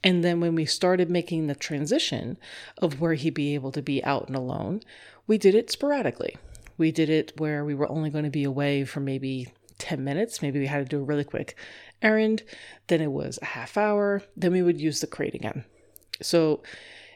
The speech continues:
it would come and go. It, and that transition period of sometimes he'd be out and sometimes he would be in the crate, we probably did that for another month, maybe two.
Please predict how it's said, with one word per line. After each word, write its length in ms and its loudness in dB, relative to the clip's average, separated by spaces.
it 60 2
would 140 0
come 220 4
and 100 4
go. 320 -2
It, 180 4
and 160 0
that 260 -2
transition 560 2
period 400 2
of 100 0
sometimes 480 -2
he'd 120 4
be 160 0
out 280 0
and 140 -4
sometimes 420 -2
he 60 -2
would 160 -4
be 160 -2
in 80 0
the 60 -2
crate, 380 0
we 80 -4
probably 260 6
did 140 4
that 140 2
for 120 -8
another 260 -2
month, 340 -2
maybe 180 -2
two. 320 2